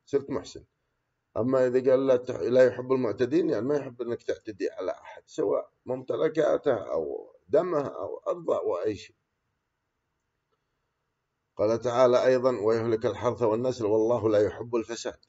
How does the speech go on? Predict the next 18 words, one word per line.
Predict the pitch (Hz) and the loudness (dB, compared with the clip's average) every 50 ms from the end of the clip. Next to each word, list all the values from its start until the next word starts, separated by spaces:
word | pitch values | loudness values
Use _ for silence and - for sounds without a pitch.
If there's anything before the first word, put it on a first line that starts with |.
| _ - | _ -16
إذا | 87 80 80 | -14 -10 -8
الله | 76 78 87 101 113 | -8 -6 -4 -4 -4
ما | 117 120 135 | -2 -2 -2
يحب | 139 143 139 139 143 | -2 -4 -6 -8 -8
الفساد | 135 135 139 131 139 113 101 - | -6 -6 -4 -2 -2 -2 -2 -2
الإداري | 101 87 71 82 80 85 82 82 90 87 87 92 87 82 | -6 -8 -8 -8 -6 -2 -2 0 0 0 -2 -4 -6 -6
والمالي | 80 71 58 57 65 65 73 87 98 95 92 92 92 95 95 92 | -8 -10 -12 -12 -14 -14 -12 -10 -8 -8 -6 -6 -8 -8 -8 -8
وكل | 87 82 - _ - 226 196 135 143 | -8 -10 -10 _ -8 -8 -6 -4 -2
أنواع | 139 127 123 123 131 117 - - | -2 -2 -2 -6 -8 -10 -10 -14
الفساد. | - - - - - 82 - _ _ _ _ _ _ _ _ _ _ _ _ _ _ _ _ _ _ _ _ _ _ - | -18 -20 -20 -20 -18 -20 -20 _ _ _ _ _ _ _ _ _ _ _ _ _ _ _ _ _ _ _ _ _ _ -6
إذا | 98 101 98 98 113 110 - _ _ _ _ _ _ _ _ - | -6 -4 -4 -6 -6 -10 -12 _ _ _ _ _ _ _ _ -8
نقاط | 104 110 110 113 120 120 95 - 87 | -8 -6 -2 2 2 2 2 2 -2
يعرف | 87 90 107 120 113 - 87 | -8 -4 -2 -2 -2 -4 -4
أنه | 85 85 80 | -10 -8 -8
واحد | 73 65 - - _ _ _ _ _ _ _ _ _ _ _ _ _ _ _ _ _ _ _ - | -10 -12 -14 -20 _ _ _ _ _ _ _ _ _ _ _ _ _ _ _ _ _ _ _ -6
ما | 98 113 | -4 -4
يتخذ | 117 117 120 123 101 110 110 90 | -4 -2 -2 -2 0 0 0 0
أنداد | 98 101 101 92 110 117 131 - - | 0 0 0 2 2 0 0 -2 -6